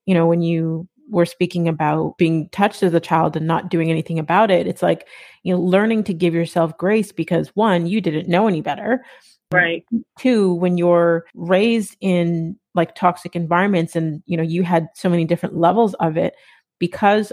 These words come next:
Speaker 1: our primary caregivers and our guardians, like, we expect them to be the ones to love and nurture us.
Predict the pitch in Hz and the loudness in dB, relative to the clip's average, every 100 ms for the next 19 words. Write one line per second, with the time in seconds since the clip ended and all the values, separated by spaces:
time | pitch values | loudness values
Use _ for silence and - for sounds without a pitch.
0 | - 170 165 - 190 185 175 165 - 185 | -2 -2 -2 -2 0 2 0 -2 0 0
1 | 185 180 170 165 165 160 160 165 214 214 | 2 0 0 0 -2 -6 0 2 2 2
2 | 151 160 - 165 - 175 190 190 - 175 | 0 -4 -4 -6 -2 0 0 -2 -2 -2
3 | 175 170 165 160 - 156 165 156 147 147 | 0 -2 -2 -2 -6 -4 -2 0 -2 -2
4 | 165 160 156 156 151 - 170 156 160 165 | 0 2 0 -2 -8 -8 -4 -4 0 2
5 | 156 160 156 190 247 - 156 180 190 | 2 0 0 0 0 -2 -2 -2 -6